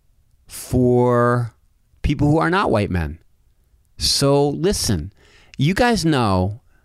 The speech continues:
<laughs> you guys, huh? Um, you folks know that you can always reach me at bart campolo dot org. That's the website.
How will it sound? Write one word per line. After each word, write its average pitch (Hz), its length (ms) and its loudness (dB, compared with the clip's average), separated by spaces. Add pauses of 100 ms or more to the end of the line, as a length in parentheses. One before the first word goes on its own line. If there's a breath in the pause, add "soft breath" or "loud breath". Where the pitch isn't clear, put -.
<laughs> - 320 -2
you 107 160 0
guys, 90 460 -4
huh? 107 240 -2 (840 loud breath)
Um, 113 280 0
you 170 120 0
folks - 360 -2
know 104 420 -2 (260)
that 123 480 -2 (1120)
you 131 220 0
can 151 160 0
always 139 260 0
reach 143 240 0
me 127 140 2
at 110 120 -4
bart 120 240 0
campolo 113 640 0
dot 104 300 -2
org. 101 760 0
That's 101 300 -2
the 110 160 0
website. 101 540 -2